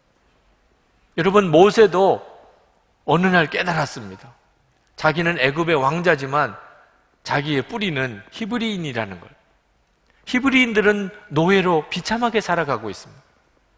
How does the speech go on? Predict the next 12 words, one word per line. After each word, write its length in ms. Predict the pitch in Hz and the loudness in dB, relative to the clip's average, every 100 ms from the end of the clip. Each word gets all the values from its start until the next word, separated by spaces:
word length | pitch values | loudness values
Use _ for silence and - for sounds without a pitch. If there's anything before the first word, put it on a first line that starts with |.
| _ _ _ _ | _ _ _ _
모세가 720 | 135 156 151 147 139 123 - - - | -2 0 0 2 2 2 -6 -20 -6
마음에 360 | 135 123 135 123 - | 0 2 0 -2 -6
뜨거운 300 | 226 214 180 | 2 2 4
마음이 320 | 135 123 135 | 0 0 -6
일어났습니다. 560 | 117 107 90 - - _ _ _ _ _ - | -6 -6 -8 -16 -20 _ _ _ _ _ -4
"내가 260 | 123 127 | 0 0
내 200 | 123 131 | 0 -2
민족을 500 | 147 190 202 185 175 | 0 0 2 0 0
위해서 200 | 131 135 | -2 -2
살리라." 520 | - 123 104 98 95 - _ _ _ _ _ _ _ - | -4 -6 -8 -12 -14 -18 _ _ _ _ _ _ _ -4
그리고는 480 | 156 147 156 147 127 - - | -2 2 0 0 -6 -20 -4
그는 360 | 170 160 139 | 0 0 -2